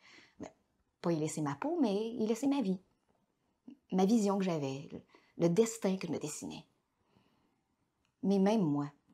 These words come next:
même moi qui ai la foi, qui est en feu, qui bûche en fou, j'ai failli flancher. J'ai failli rester sur les rails de l'oisiveté. Euh, d'une certaine façon, la facilité, c'est une démotivation. Pour mieux sauter, faut parfois reculer.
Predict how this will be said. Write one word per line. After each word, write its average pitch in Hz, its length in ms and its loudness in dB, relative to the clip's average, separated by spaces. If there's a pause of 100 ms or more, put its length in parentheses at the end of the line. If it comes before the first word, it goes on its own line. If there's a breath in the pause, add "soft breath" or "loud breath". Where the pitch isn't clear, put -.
(120)
même 294 100 12
moi 339 100 8
qui - 100 2
ai 208 40 10
la 175 80 4
foi, - 300 -4 (240)
qui 190 140 4
est 175 100 -2
en 156 120 -2
feu, - 180 -4
qui 190 160 -4
bûche 185 400 6
en 160 120 0
fou, 247 320 -4 (100)
j'ai 240 160 8
failli 320 360 2
flancher. - 480 0 (320 loud breath)
J'ai 294 140 8
failli 403 240 6
rester 320 500 2
sur 220 220 2
les 180 100 6
rails 196 200 6
de 175 80 6
l'oisiveté. 147 600 0 (420 loud breath)
Euh, 151 120 -2
d'une 277 180 10
certaine 277 260 6
façon, 262 500 6
la 220 120 6
facilité, 208 680 0 (160)
c'est - 180 -8
une 202 80 6
démotivation. 147 600 0 (260 loud breath)
Pour 269 140 8
mieux 359 180 8
sauter, 320 560 2 (380)
faut 247 160 0
parfois - 400 -6
reculer. - 420 -12